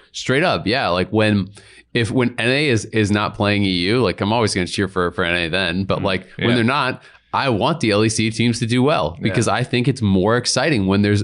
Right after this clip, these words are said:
Speaker 1: when there's other regions that are competitive, right? And I, I, I love seeing those upsets no matter who it comes from. It's the same reason that when, you know, Vietnam is playing, I'm cheering for them. And when C F O is playing, not against Hundred Thieves,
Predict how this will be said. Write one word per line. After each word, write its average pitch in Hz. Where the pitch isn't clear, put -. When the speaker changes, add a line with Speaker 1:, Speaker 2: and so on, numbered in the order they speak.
Speaker 1:
when 113
there's 107
other 113
regions 107
that 95
are 90
competitive, -
right? 117
And 110
I, 95
I, 107
I 113
love 123
seeing 110
those 101
upsets 104
no 107
matter 101
who 104
it 104
comes 143
from. 80
It's -
the 135
same 170
reason 113
that 107
when, 107
you 113
know, 98
Vietnam 92
is 113
playing, 135
I'm 95
cheering 104
for 98
them. 120
And 104
when 104
C 110
F 110
O 101
is 117
playing, 131
not 82
against 85
Hundred 82
Thieves, 82